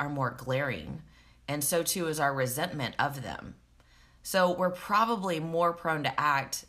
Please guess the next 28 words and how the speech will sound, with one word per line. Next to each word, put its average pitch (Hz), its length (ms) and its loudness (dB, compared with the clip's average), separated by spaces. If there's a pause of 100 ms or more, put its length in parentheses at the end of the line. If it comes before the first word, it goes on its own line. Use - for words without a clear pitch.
when 151 240 -4
we 123 320 -4
don't 175 340 2
like 113 320 2
something 113 640 -6 (360)
than 156 140 -4
to 165 120 -2
seek 185 300 -4
improvement 143 760 -2
just 143 300 -2
because. - 580 -8 (240)
'Cause 151 180 -6
honestly, 147 760 -4
we're 156 260 -6
just 185 220 -4
lazy 151 400 -2
animals, 131 460 -6
right? 135 340 -4 (1600)
So 226 200 0
here 269 180 4
are 359 40 2
some 339 220 -2
patterns 170 640 0 (100)
that 165 300 0
I 147 180 4
have 139 260 -2
to 139 100 -12
check. - 400 -10